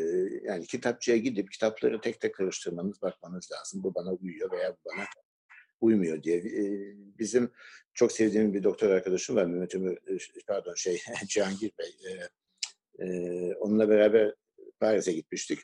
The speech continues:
<clears throat> İşte gittik şeyden şarap alıyoruz. Birer koli, e, şey aldık, e, bordo şarabı. E, çıktık, hafif yağmur çiselemeye başladı. Biz,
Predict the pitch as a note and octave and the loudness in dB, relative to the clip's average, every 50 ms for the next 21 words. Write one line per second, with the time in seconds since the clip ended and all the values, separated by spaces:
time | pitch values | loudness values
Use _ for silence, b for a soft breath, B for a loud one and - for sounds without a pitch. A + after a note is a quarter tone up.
0 | _ _ - - C3 A#2+ G#2 - - C3 A#2 G#2+ - - A#2+ - - A#2 G#2+ - | _ _ -4 -2 -2 -2 -2 0 2 2 2 2 0 -4 -6 2 4 4 6 6
1 | A#2 A2+ G#2+ E2+ - - - G#2+ G#2 G#2+ - - D2+ D2+ F2 G#2+ C3 C#3 C3+ C3 | 4 2 2 -2 -2 0 2 4 4 4 2 0 -4 -2 0 0 0 0 0 2
2 | A#2+ A#2+ A#2 - - - F2 F2+ - - - _ _ _ _ _ _ _ - - | 6 6 6 6 4 0 0 0 0 -2 -4 _ _ _ _ _ _ _ -12 -6
3 | - - - - - C3+ B2+ G2 D#2 D2 C#2+ - - - - - G#2 G2+ G2+ G2 | -6 -4 -4 0 2 4 4 4 2 0 -2 -6 -6 -4 -4 -2 -2 0 0 0
4 | F#2+ F#2 F2+ F#2 G2 G2 - - - - - - _ _ _ _ _ _ _ _ | -2 0 -2 -2 -2 -4 -8 -10 -14 -18 -20 -20 _ _ _ _ _ _ _ _
5 | - - - A#2 G#2 B2 A#2 A#2+ G#2 G2 F2 - E2 D2+ C#2+ D#2 D2+ - D#2+ D#2 | -20 -16 -12 0 4 8 8 8 8 6 2 0 -2 -2 -4 -4 -6 -6 -8 -10
6 | - _ _ _ _ _ _ _ - - - G#2 G#2 - - - B2+ A#2+ - - | -10 _ _ _ _ _ _ _ -10 -4 -2 -2 -2 -2 -2 -2 -2 -2 -2 -4
7 | A#2 - - C3 A2+ C#3+ C#3+ B2+ A#2+ A#2+ B2 B2+ B2 A#2+ - - - D#2+ D2+ D#2 | -6 -2 0 -2 -2 -2 0 2 2 4 4 4 2 2 0 -2 -2 -2 -2 -2
8 | D#2+ E2 E2 E2 D#2+ E2+ - - - F#2 F#2 F#2 D3 D3 C3 - - A#2+ - - | -2 -4 -4 -4 -4 -4 -4 -4 -4 -4 -2 0 -2 -2 0 -2 -2 -4 -4 -8